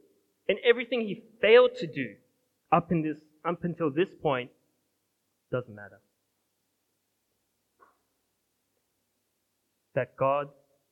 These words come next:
will remember him, that he will deliver his promises. It's in this moment he recognizes.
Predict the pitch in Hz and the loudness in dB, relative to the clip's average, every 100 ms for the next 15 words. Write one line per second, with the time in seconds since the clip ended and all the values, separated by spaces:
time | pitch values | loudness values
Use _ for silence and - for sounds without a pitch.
0 | _ _ _ _ _ _ _ _ _ 131 | _ _ _ _ _ _ _ _ _ -10
1 | 123 123 139 143 117 110 - _ _ _ | -6 0 0 0 -4 -6 -20 _ _ _
2 | _ _ _ _ _ _ _ _ 120 127 | _ _ _ _ _ _ _ _ -18 -14
3 | 123 123 120 143 139 120 - 104 92 - | -8 -6 -4 -4 -4 -6 -8 -16 -16 -20
4 | 90 _ 123 139 127 143 - - 123 117 | -20 _ -18 -14 -12 -12 -14 -8 -8 -8
5 | 95 - - 101 98 _ 98 | -14 -20 -20 -20 -20 _ -20